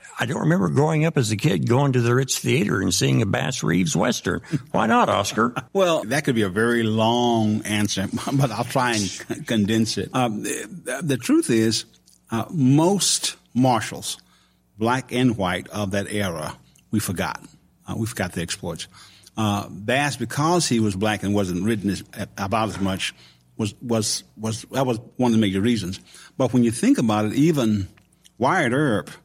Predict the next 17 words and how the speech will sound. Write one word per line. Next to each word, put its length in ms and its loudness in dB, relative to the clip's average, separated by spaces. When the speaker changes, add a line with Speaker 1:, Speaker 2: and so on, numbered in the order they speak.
Speaker 2:
uh, 240 -2
and 180 2
O 120 2
K 200 0
Corral 420 -2
was 120 -4
a 60 -2
totally 520 0
forgotten 640 -2
event 560 0
until 360 2
they 120 2
made 240 4
a 80 0
movie 460 4
about 380 -6
it. 240 -8